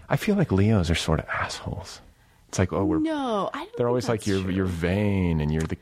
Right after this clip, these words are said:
Speaker 1: lion." You know what I'm saying? I'm like
Speaker 2: No, that's, yeah, that's not true. I mean, my dog's a Leo, and he, well, actually, I do think my dog's pretty vain for a <laughs> dog, for a dog.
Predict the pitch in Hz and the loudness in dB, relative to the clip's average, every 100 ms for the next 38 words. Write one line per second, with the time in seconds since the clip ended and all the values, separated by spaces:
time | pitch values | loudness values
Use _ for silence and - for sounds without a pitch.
0 | _ 85 76 82 104 101 92 85 80 80 | _ -4 0 0 2 2 2 0 0 -2
1 | 123 127 120 131 127 127 117 113 107 359 | 0 0 -2 -2 0 0 0 0 0 -2
2 | 294 226 226 370 427 - - 294 226 - | -4 -4 -6 -6 -8 -10 -10 -2 -2 -2
3 | - 285 - 302 254 - - 233 247 254 | -6 -8 -8 -12 -10 -8 -4 -2 -2 -2
4 | 269 247 233 220 180 170 170 - - 190 | 0 0 -2 -4 -6 -2 -2 -2 -4 -6
5 | 190 - - - - 233 165 165 165 165 | -6 -6 0 -2 0 -2 0 -2 -4 -4
6 | 170 90 - - - - - - - - | -4 -2 -2 -4 -10 -10 -8 -8 -8 -8
7 | 196 208 453 170 - 240 - 640 - - | -8 -6 -4 0 0 0 0 -2 0 -2
8 | - 403 330 - - - 190 | -2 0 0 -2 -6 -4 -4